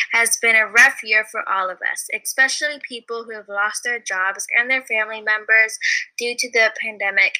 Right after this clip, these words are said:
and injustice to the Black community. From now on, we shouldn't keep looking back, but instead fix these problems. Now, before we end this podcast, we need to address something that is very important.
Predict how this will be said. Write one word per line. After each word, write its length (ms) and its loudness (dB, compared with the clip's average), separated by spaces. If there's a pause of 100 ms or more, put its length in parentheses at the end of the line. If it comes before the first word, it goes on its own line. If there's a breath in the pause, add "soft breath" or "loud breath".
and 80 2
injustice 640 -2
to 140 -4
the 140 -8
Black 260 2
community. 560 -10 (720 loud breath)
From 140 0
now 240 10
on, 280 6
we 100 -8
shouldn't 380 -2
keep 220 -8
looking 340 -10
back, 360 8
but 100 -4
instead 460 -8
fix 280 -8
these 200 -12
problems. 880 -12 (1300 loud breath)
Now, 320 8
before 340 -2
we 160 -4
end 140 0
this 120 -8
podcast, 680 -2
we 80 -18
need 220 -16
to 140 -14
address 440 -8
something 400 -12
that 160 -8
is 140 -12
very 300 0
important. 480 -16